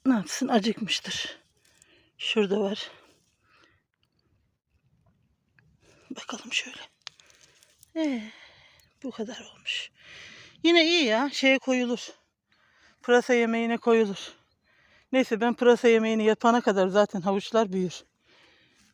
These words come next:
Şimdilik öyle düşünüyorum bakın. Gördüğünüz gibi fasulyelerimiz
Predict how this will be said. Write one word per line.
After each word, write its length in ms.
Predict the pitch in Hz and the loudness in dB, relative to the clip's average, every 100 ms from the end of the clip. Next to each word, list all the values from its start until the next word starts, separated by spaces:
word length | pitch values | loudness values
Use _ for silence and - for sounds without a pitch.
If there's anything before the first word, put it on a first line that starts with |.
| _ | _
Şimdilik 480 | - - 220 196 226 | -12 -4 -2 -2 -2
öyle 260 | 214 202 202 | 0 0 0
düşünüyorum 580 | 202 - 202 196 185 190 | -4 -4 -4 -2 -6 -6
bakın. 260 | 190 - - _ _ _ _ _ _ _ _ _ _ _ _ _ _ _ _ _ _ _ _ _ _ _ _ _ _ _ _ _ _ _ _ _ _ _ _ _ _ _ - | -8 -12 -20 _ _ _ _ _ _ _ _ _ _ _ _ _ _ _ _ _ _ _ _ _ _ _ _ _ _ _ _ _ _ _ _ _ _ _ _ _ _ _ -10
Gördüğünüz 600 | 208 196 170 185 202 185 | -6 -6 -8 -8 -8 -8
gibi 280 | 180 196 240 _ _ _ _ - - - _ _ _ | -10 -10 -12 _ _ _ _ -20 -20 -20 _ _ _
fasulyelerimiz 1120 | - 214 - 196 202 185 185 185 240 - - | -10 -8 -6 -4 -4 -2 -4 -4 -8 -10 -16